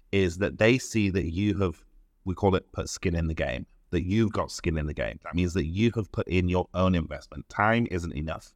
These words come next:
So your own time, yes, but your own money, and then friends and family. They're the things that really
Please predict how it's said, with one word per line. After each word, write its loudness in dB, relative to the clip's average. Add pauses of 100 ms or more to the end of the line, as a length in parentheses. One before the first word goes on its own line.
(400)
So -4
your 2
own 6
time, 2
yes, 0
but -12
your -4
own -2
money, 0 (360)
and 0
then 4
friends 0
and -4
family. -14 (160)
They're 6
the -2
things -2
that -8
really -4